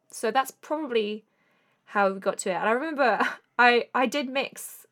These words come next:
all of Heartstopper myself for season, for season one. Um, I've got a friend helping me for this season just because the turnaround's a lot quicker and I'm working on multiple projects. Um,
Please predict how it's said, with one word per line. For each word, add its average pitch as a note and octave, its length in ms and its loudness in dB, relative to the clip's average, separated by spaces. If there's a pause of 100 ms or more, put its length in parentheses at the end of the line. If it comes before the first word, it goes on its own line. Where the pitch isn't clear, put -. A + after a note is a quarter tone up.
all A3+ 180 4
of G#3+ 120 -4
Heartstopper A#3 400 0
myself G3 460 -2
for G3 60 -14
season, F#3 480 -8
for G#3 80 -14
season G3 320 -8
one. F3+ 300 -6 (520)
Um, F#3 240 -2
I've G3 140 -4
got G#3+ 260 4
a F#3 200 0
friend G3 320 -2
helping F#3+ 300 -4
me F3 100 -10
for - 100 -12
this F#3 140 -8
season F3+ 260 -12
just - 160 -14
because - 560 -8 (240)
the G3 80 -8
turnaround's F3+ 500 -6
a - 40 -8
lot D#3+ 140 -6
quicker F#3 260 -10
and E3+ 100 -12
I'm F3 100 -10
working F3 280 -10
on F3+ 100 -12
multiple E3 280 -14
projects. - 560 -12
Um, F3+ 420 -12